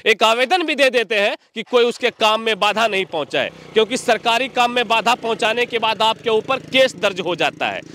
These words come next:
और लोगों को यही यहाँ पर हुआ। इन लोगों के खिलाफ एक दे दिया आवेदन कि गांव वाले हमें काम नहीं करने देते हैं और इस वजह से ये लोग डर गए, आ गए चुपके से ऐसा काम कर कर चले गए। ऐसा रोड देखें कहीं अजूबा रोड?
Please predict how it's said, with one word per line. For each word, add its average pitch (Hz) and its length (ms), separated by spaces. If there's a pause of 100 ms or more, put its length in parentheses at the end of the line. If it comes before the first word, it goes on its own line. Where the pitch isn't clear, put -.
और 190 180
लोगों 202 300
को 196 160
यही 202 180
यहाँ 196 260
पर 175 140
हुआ। 131 300 (220)
इन 208 200
लोगों 202 300 (340)
के 196 120
खिलाफ 196 400
एक 196 140
दे 190 180
दिया 185 200
आवेदन 185 360
कि 196 140
गांव 190 220
वाले 190 180
हमें 170 200
काम 180 240
नहीं 226 200
करने 254 280
देते 202 300
हैं 233 140 (280)
और 175 580 (320)
इस 208 140
वजह 175 200
से 160 140
ये 156 100
लोग 151 220
डर 214 160
गए, 220 160
आ 175 220
गए 185 140
चुपके 151 320
से 156 120
ऐसा 147 180
काम 143 280
कर 170 140
कर 214 140
चले 156 340
गए। 104 200 (920)
ऐसा 208 240
रोड 262 180
देखें 240 320
कहीं 208 180
अजूबा 196 340
रोड? 233 200